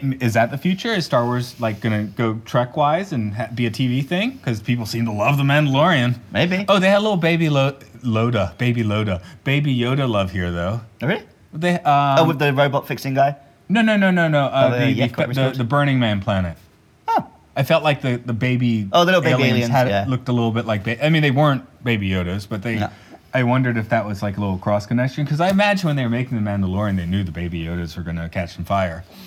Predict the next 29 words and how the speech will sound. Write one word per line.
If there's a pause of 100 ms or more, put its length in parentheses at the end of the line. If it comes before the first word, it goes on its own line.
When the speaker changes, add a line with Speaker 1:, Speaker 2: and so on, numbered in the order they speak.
Speaker 2:
Probably.
Speaker 1:
So
they
just
put
a
little
element
of
that
here. (160)
Oh,
one
shot
of,
uh,
Pogs. (180)
Speaker 2:
Yeah,
and
Ewoks. (380)
Speaker 1:
Yeah. (1400)
One
shot.
I, (220)
I,
I,
well,
Ewoks.
Of,